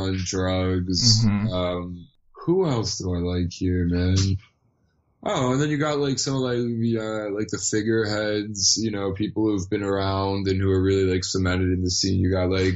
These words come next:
Speaker 1: Ben Arnold and, uh, you know, uh,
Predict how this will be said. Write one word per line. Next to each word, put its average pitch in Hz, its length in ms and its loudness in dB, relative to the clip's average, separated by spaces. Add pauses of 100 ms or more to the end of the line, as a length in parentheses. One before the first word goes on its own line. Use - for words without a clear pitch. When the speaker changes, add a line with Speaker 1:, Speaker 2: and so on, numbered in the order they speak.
(160)
Speaker 1:
Ben 98 180 -2
Arnold 92 720 2
and, 90 300 0
uh, 90 280 -4 (800)
you 104 160 2
know, 90 600 -2
uh, 90 300 2